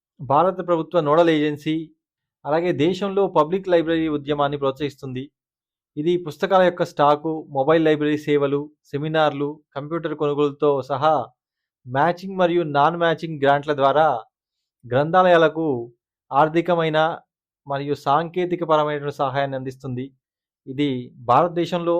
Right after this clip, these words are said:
ఐఎస్బిఎన్ రిజిస్ట్రేషన్‌లో కూడా పాత్ర పోషిస్తూ ఉంటుంది. ఇక నెక్స్ట్ యునెస్కో, United Nations Educational, Scientific and Cultural Organization, ఇది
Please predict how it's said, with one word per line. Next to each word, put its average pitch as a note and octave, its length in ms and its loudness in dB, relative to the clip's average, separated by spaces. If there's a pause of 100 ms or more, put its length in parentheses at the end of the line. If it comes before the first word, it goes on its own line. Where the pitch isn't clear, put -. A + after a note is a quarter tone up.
(160)
ఐఎస్బిఎన్ D#3+ 500 -2
రిజిస్ట్రేషన్‌లో D3 460 -8
కూడా D3 260 -4 (400)
పాత్ర C#3 300 -4
పోషిస్తూ C#3 500 -12
ఉంటుంది. B2+ 380 -12 (580)
ఇక - 180 -8
నెక్స్ట్ D3 340 -2 (880)
యునెస్కో, E3+ 460 -4 (420)
United F#3+ 520 -2
Nations E3+ 500 -4
Educational, D3+ 580 -4 (260)
Scientific D#3+ 560 -6
and D#3 200 -4
Cultural C#3+ 360 -4
Organization, B2+ 560 -2 (840)
ఇది D#3+ 140 0